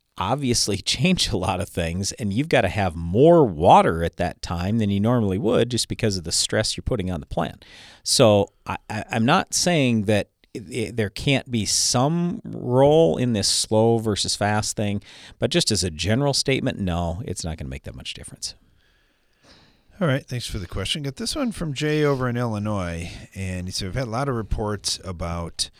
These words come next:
Speaker 2: many of the generic Mizo products and even Callisto itself not killing emerged water hemp. I'm curious your thoughts. Is it due to resistance,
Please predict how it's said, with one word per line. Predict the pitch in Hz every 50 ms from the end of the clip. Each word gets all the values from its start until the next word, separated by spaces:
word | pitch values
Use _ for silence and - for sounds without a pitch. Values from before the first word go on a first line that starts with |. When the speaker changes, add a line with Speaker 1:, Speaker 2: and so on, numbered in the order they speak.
| - - _ _ _ -
Speaker 2:
many | 95 101 104
of | 95
the | 82 87
generic | 80 78 90 87 85 87 95 104 104 104 107 101 - - 85
Mizo | 87 95 104 110 117 117 110 117 120 113 110 101
products | - - 117 107 101 107 107 101 - - -
and | 73 80 87 85 85
even | 87 90 92 87 90 90 90
Callisto | - - 82 82 82 - - - 78
itself | 73 69 - - 87 80 76 - -
not | 78 78 78 80 - -
killing | - - 85 80 78 78 80 80 73 -
emerged | 82 82 78 78 80 80 82 80 73 - - -
water | 69 78 80 82 80 78 76
hemp. | - - 65 62 - - - - - - - - - - -
I'm | 80 90
curious | - - 151 147 151 151 147 - - 160
your | 151
thoughts. | - - 117 110 110 143 - - -
Is | 95 98 95 101
it | 90 87
due | 104 110 113 113
to | - - 120 98
resistance, | 87 87 80 80 101 147 156 - - 214 214 240 - - -